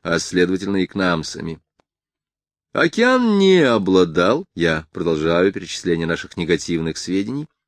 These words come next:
никакой нервной системой, ни клетками,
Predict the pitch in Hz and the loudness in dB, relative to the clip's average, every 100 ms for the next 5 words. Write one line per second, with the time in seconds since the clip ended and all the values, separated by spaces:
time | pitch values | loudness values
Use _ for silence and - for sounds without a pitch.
0 | _ _ - 220 233 208 180 233 202 202 | _ _ -4 -4 0 0 2 0 2 2
1 | 175 175 - 143 - 101 92 - _ _ | 2 -4 -4 -10 -4 -4 -4 -8 _ _
2 | - 208 214 - 185 - 160 151 | -4 -2 0 2 0 0 -8 -8